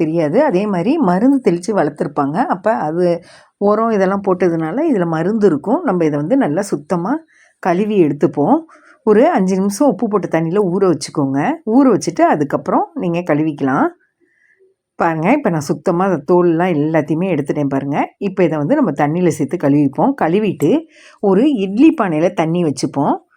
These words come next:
தண்ணி வச்சு அதுல இந்த சோளத்தை சேர்த்துக்கலாம். இப்ப நான் கழுவிட்டேன். கழுவிட்டு இட்லி பானையில தண்ணி வச்சு சோளம் சேர்த்துருக்கேன். இப்ப இந்த சோளத்துக்கு தேவையான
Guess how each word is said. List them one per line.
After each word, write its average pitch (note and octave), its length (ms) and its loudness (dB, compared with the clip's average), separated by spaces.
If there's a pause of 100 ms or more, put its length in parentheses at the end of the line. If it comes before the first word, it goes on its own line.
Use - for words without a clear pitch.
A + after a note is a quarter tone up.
(240)
தண்ணி B3 280 2
வச்சு A3 320 2
அதுல G#3 320 2
இந்த E3+ 160 0
சோளத்தை F3+ 400 2
சேர்த்துக்கலாம். D3+ 580 -2 (1700)
இப்ப A3 200 0
நான் E3 200 -2
கழுவிட்டேன். G3 600 0
கழுவிட்டு F3+ 440 2
இட்லி F#3 180 -4
பானையில D#3+ 380 -2
தண்ணி D#3+ 180 -2
வச்சு D#3+ 200 -2
சோளம் F3+ 380 0
சேர்த்துருக்கேன். D3+ 520 -4 (400)
இப்ப - 160 -2
இந்த G3 120 0
சோளத்துக்கு G#3+ 560 0
தேவையான D#3 400 0